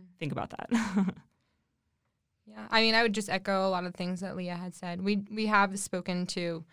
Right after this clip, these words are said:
Speaker 2: broad range of, like, ages and people who go into the work for all different types of reasons, some by necessity and some by choice. Um, and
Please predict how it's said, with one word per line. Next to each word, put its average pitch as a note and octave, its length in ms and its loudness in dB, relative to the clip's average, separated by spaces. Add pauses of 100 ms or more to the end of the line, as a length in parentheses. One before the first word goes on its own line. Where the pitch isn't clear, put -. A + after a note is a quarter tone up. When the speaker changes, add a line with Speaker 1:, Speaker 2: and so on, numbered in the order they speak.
(440)
Speaker 2:
broad F3 200 2
range F3+ 260 -4
of, F#3 80 -10
like, - 160 -12
ages G3+ 580 2
and F#3 360 -4
people G3+ 280 -4
who G3+ 100 0
go E3+ 440 -4
into F#3 260 -4
the F3+ 100 -6
work E3+ 220 -6
for - 160 -8
all F3 100 -4
different F3 300 -6
types F3 220 -8
of A3 100 -4
reasons, C4+ 400 -2
some F3+ 380 -2
by F3+ 220 0
necessity A#3 500 -2
and F3+ 120 -2
some F3+ 200 -4
by F3 160 -4
choice. G3+ 540 -6 (340)
Um, F3 420 -4 (560)
and F3 760 0